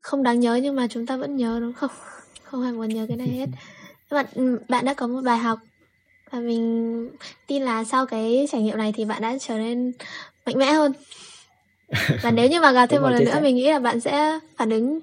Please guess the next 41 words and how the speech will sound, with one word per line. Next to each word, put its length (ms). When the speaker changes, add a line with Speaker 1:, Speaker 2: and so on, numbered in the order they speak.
Speaker 1:
khác, 280
đúng 100
không? 140
Speaker 2:
Chính 120
xác, 300
chính 120
xác. 200
Speaker 1:
Ừm, 340
vậy 180
thì, 180
à, 140
bây 200
giờ 260
đã 380
sau 500
ba 260
đến 160
bốn 160
năm 260
kể 160
từ 80
ngày 240
mà 140
chúng 140
ta 260
hào 300
hứng 340
trở 140
thành 260
sinh 200
viên, 220
thì 240
điều 180
gì 220
mà 160
các 100
bạn 180
đã 160
cảm 160
thấy 220
mình 400